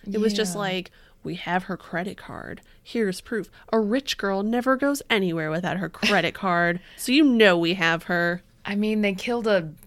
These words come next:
Speaker 2: dude over I D cards at a school, and they're not gonna chop off the finger of a rich heiress?
Speaker 1: There it is. They loved cards.
Speaker 2: Seems pretty lame.
Speaker 1: It was all about the cards.
Speaker 2: <laughs>
Speaker 1: First the I D cards,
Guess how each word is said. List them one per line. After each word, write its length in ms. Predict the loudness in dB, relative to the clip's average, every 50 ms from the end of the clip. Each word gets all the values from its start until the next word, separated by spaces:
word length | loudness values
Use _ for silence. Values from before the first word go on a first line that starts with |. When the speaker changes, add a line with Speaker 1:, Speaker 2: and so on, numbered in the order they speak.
| -10
Speaker 2:
dude 400 | -8 -6 -2 -2 0 0 0 2
over 420 | 2 0 0 0 -2 -2 -2 -4 -8 -12 -12 -6
I 260 | -2 0 0 0 0 -2
D 220 | -2 -4 -6 -8
cards 380 | -8 -6 -6 -4 -4 -4 -6 -6
at 100 | -8 -6
a 60 | -4
school, 420 | -6 -6 -6 -6 -6 -4 -4 -6
and 120 | -6 -8 -10
they're 100 | -10 -10
not 220 | -8 -10 -8 -8
gonna 180 | -8 -10 -10 -12 -16 -20 -20 -18 -16
chop 320 | -10 -6 -6 -6 -6 -6
off 180 | -8 -10 -10 -12
the 80 | -20 -16
finger 360 | -12 -10 -10 -8 -8 -8 -8
of 80 | -8 -8
a 80 | -10
rich 240 | -10 -10 -10 -10 -10 -12
heiress? 500 | -10 -10 -10 -10 -10 -10 -12 -10 -6 -2
Speaker 1:
There 160 | 0 2 2
it 80 | 4 4
is. 260 | 2 2 0 -4 -8 -16 -10 -4
They 100 | -2 -2
loved 340 | 0 0 0 -2 -2 -4 -6
cards. 400 | -4 -2 -2 -2 -2 -6 -10 -12
Speaker 2:
Seems 260 | -12 -10 -10 -10 -10
pretty 200 | -10 -10 -8 -6
lame. 320 | -6 -6 -6 -6 -6 -8 -10 -4 -2
Speaker 1:
It 40 | 2
was 80 | 4 6
all 120 | 6 6
about 140 | 6 4 2
the 60 | 0
cards. 400 | 0 0 2 2 2 0 -2 -6 -6 -6 -6 -6 -6
Speaker 2:
<laughs> 160 | -8 -8 0
Speaker 1:
First 280 | 4 4 4 4 4 2
the 100 | 2 2
I 80 | 2 4
D 160 | 2 0 0
cards, 380 | 2 2 4 4 2 2 -2